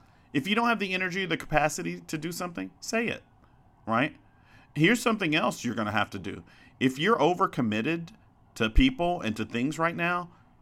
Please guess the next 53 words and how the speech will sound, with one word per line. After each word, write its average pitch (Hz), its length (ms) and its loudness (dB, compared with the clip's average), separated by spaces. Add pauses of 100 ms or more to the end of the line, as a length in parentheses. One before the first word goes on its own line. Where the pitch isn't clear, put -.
you're 165 220 6
gonna 170 160 2
have 160 140 4
to 151 60 -2
say 139 280 2
no 120 340 0
a - 100 -2
bunch 117 360 -2
of 107 80 -6
times. - 580 -4 (380)
And 104 420 -2
people 110 280 -4
might 143 200 0
say 175 160 -4
something 202 360 -4
about 87 280 -4
that, - 260 -8
right? 131 280 0 (500)
Maybe 208 640 0 (100)
part 120 220 6
of 233 120 0
your 113 140 0
journey 131 440 0
is 110 200 -6
to 113 120 -6
not 127 240 2
be 127 100 0
so 120 200 -2
worried 143 340 -2
about 120 240 2
what 120 220 -2
people 110 260 -4
say 147 440 -2
and 117 120 -2
to 117 60 -2
be 110 160 0
more 131 260 0
worried 107 380 -4
about 107 340 -4
your 110 180 -2
own 123 380 -2
mental 110 380 0
health 156 380 0
and 113 120 0
your 117 180 0
own 113 200 -2
journey 139 420 -2
and 117 100 -4
your 110 160 0
own 104 120 -4
peace 101 200 -6
of 98 120 -10
mind 123 300 -4